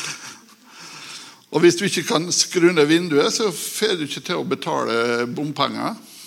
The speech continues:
Og ikke får du slippe ut floge, og ikke får du frisk luft. Hva er det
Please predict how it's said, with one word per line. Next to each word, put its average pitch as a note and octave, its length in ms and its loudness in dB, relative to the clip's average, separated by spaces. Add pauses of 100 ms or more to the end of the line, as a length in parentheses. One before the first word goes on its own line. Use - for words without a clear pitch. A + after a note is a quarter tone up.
(1600)
Og D#3 140 -2
ikke C#3 180 -6
får C3 160 0
du C3+ 80 2
slippe D3 400 -2
ut C#3 80 -8
floge, D3 440 0 (1000)
og - 160 -2
ikke D3 200 -4
får C#3+ 200 2
du D3+ 80 0
frisk C#3+ 400 -4
luft. - 380 -8 (3500)
Hva F3 160 2
er G3 180 4
det C#3+ 140 4